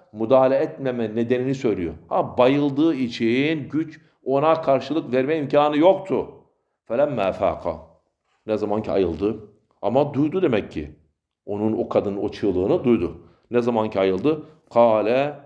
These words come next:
dedi ki ayıldığı zaman, "Ene beri'u mimma, mim-, mimmen beri'e minhu Rasulullah sallallahu aleyhi ve sellem." Resulullah'ın beri olduğu şeylerden ben de beriyim. Resulullah'ın yanında yapılmasını, Resulullah'ın kir-,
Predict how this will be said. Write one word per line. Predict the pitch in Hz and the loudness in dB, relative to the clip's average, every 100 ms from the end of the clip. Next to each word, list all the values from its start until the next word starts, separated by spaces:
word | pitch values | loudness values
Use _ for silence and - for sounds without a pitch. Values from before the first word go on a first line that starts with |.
| - | -8
dedi | 104 135 | -4 -2
ki | 131 107 | -2 -2
ayıldığı | 98 90 | -2 -4
zaman, | 90 92 92 - _ - | -6 -8 -10 -20 _ 0
"Ene | 135 131 113 107 | 2 4 2 0
beri'u | 107 123 147 117 | 0 0 0 -2
mimma, | 107 120 127 104 95 92 | -4 -6 -6 -2 0 0
mim-, | 87 92 95 131 143 120 117 | -2 -8 -6 -4 -2 -4 -2
mimmen | 151 135 117 104 95 131 | -2 0 0 -2 2 4
beri'e | 143 123 113 | 6 4 0
minhu | 147 131 113 | -4 -4 -4
Rasulullah | 107 135 113 104 117 | -4 -4 -6 -2 -2
sallallahu | 117 92 85 | -2 -6 -6
aleyhi | 82 80 | -10 -16
ve | |
sellem." | 78 _ _ _ _ | -18 _ _ _ _
Resulullah'ın | 120 123 190 156 131 120 117 98 | 0 2 2 4 4 2 2 0
beri | 127 160 | 2 4
olduğu | 170 135 120 117 | 4 2 -2 -4
şeylerden | 123 120 139 120 | -2 0 -2 -2
ben | 123 110 | -2 -4
de | 104 | -4
beriyim. | 107 120 78 - - _ _ _ _ - | -2 -2 -2 -10 -20 _ _ _ _ -2
Resulullah'ın | 110 - 165 143 127 123 123 120 107 | -2 2 0 2 4 4 2 -2 0
yanında | 120 123 120 117 127 | 0 0 -2 2 4
yapılmasını, | 123 117 123 120 117 131 135 165 185 190 190 190 - - | 2 -2 -4 -4 -4 -4 -2 0 2 2 -2 -8 -20 -4
Resulullah'ın | 117 117 156 131 123 117 101 - - | -4 -2 -4 0 0 0 -2 -12 -16
kir-, | - 135 117 - | 0 0 0 -12